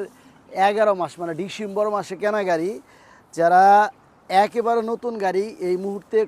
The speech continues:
ক্রয় করার জন্য নিয়ত করে ফেলছেন যে আমি পালসার ডাবল ডিস্ক এবিএস একটা এই মুহূর্তে একবারে শোরুম থেকে আমরা বাইক কিনবো, তো তাদেরকে বলবো যে ভাই, আপনারা একটা বার হলেও আমাদের প্রতিষ্ঠানে আসেন। এই যে চাকাটা দেখাই আপনাদেরকে,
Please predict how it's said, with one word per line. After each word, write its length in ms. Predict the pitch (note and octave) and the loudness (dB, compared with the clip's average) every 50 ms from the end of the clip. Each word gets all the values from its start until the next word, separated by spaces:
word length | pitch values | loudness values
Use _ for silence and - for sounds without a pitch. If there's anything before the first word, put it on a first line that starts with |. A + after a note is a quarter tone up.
| - - | -2 -4
ক্রয় 220 | F3+ G#3 G3+ G#3 | -2 -2 -2 -2
করার 320 | D#3+ G3+ G#3 G3+ G#3 G3+ | -2 -4 -4 -4 -4 -4
জন্য 380 | F3 G#3 G3+ G3+ G3+ G3+ G3 F#3 - _ _ - | -4 -4 -4 -2 -2 -2 -4 -4 -8 _ _ -16
নিয়ত 300 | D3 D#3+ F3 G#3 A3 G#3 - - | -10 -6 -4 -2 -2 -2 -2 0
করে 160 | A3+ G#3 G3 | -2 0 0
ফেলছেন 360 | D3+ E3+ E3 D3 F3+ G#3 G3 | -2 -4 -4 -4 -4 -6 -2
যে 80 | G3 F#3+ | -2 -2
আমি 220 | F3+ F3+ F3+ F#3+ - - | -2 -4 -6 -8 -4 -2
পালসার 420 | F#3 F3 F3+ - - G3 F#3 D#3+ | -2 -2 -2 -4 -6 -8 -8 -6
ডাবল 300 | E3 F3 F3 E3+ F3+ F#3 | -6 -8 -6 -6 -8 -8
ডিস্ক 300 | F3+ G3+ G#3 - - - | -8 -10 -10 -12 -8 -4
এবিএস 440 | F#3+ G3+ G3 E3+ F#3 F#3 G3+ G#3+ - - _ _ _ - - - - | -4 -4 -4 -4 -4 -6 -6 -6 -8 -14 _ _ _ -20 -20 -14 -8
একটা 280 | - E3+ E3+ - G#3 G3+ | -8 -8 -6 -6 -4 -4
এই 100 | G3+ G3 | -4 -4
মুহূর্তে 320 | G3 G3+ G3+ F#3+ - G#3+ | -4 -6 -8 -8 -6 -6
একবারে 340 | G#3 G3+ F3+ F#3+ G#3 G3+ G3+ | -6 -4 -4 -6 -6 -6 -6
শোরুম 380 | - - - G#3 A#3 B3 B3+ A#3 | -6 -4 0 0 2 0 0 -4
থেকে 200 | - B3 G#3 G#3+ | -8 -6 -4 -4
আমরা 200 | G3 F#3+ F#3 F3 | -4 -4 -2 0
বাইক 200 | F3 F3 E3 - | 0 0 -2 -2
কিনবো, 280 | - E3+ D#3 D3 C3+ B2 - - - - - - - - - | -6 -8 -8 -8 -10 -12 -14 -16 -20 -20 -20 -20 -16 -10 -6
তো 80 | D#3+ | -4
তাদেরকে 460 | D#3 - G3+ G3+ G#3 A3 A#3+ G3 A3+ A#3+ | 2 4 4 6 8 6 6 6 4 2
বলবো 300 | G#3 G#3+ G#3 G3 G#3+ G3+ | 2 2 2 4 4 4
যে 100 | G#3 G3+ | 4 6
ভাই, 280 | E3+ F3 F#3 A3+ A#3 - - - - - - - - | 6 8 6 6 6 2 -4 -20 -20 -20 -8 0 2
আপনারা 520 | E3+ - - - G#3 G3+ A3 A3+ A3+ A#3 A3 - - | 2 2 2 2 2 4 6 6 6 4 2 2 4
একটা 360 | F#3+ G3 F#3+ - - A3 G#3 | 4 4 4 2 0 0 4
বার 200 | G#3 G#3+ G#3+ F#3+ | 6 6 4 4
হলেও 240 | F#3+ G#3+ G#3 A3 A3 | 2 0 2 4 4
আমাদের 380 | G#3 F#3+ F#3+ F#3+ G3+ G3 G3+ | 6 4 4 2 0 -2 -2
প্রতিষ্ঠানে 500 | F3 - G3 F3+ G3 F#3 - G#3+ G3+ G3 | -4 -4 -6 -4 -4 -4 -4 -4 -2 0
আসেন। 360 | F#3 E3+ E3 - G3+ A#3 B3+ C4+ _ - - - - _ _ | 0 -2 -2 -2 -6 -6 -6 -8 _ -20 -20 -20 -20 _ _
এই 100 | - E3 | -10 -8
যে 100 | E3+ F3+ | -8 -6
চাকাটা 380 | D#3 - G3+ G3 F#3 G3 F3+ F3 | -4 -4 -4 -2 -2 -2 -2 -2
দেখাই 260 | E3 E3 D3 D3+ D3+ | -4 -4 -6 -6 -8
আপনাদেরকে, 440 | D3 B2+ - C#3 C3 B2 - - | -10 -10 -12 -16 -18 -18 -18 -20